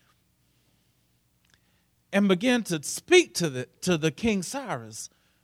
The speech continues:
about what they were trying to do,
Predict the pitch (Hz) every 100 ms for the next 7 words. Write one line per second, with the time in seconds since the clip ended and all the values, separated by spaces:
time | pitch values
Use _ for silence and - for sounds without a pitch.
0 | _ _ _ _ _ _ - 214 233 208
1 | 170 247 262 254 226 196 233 233 220 190
2 | 180 277 208 170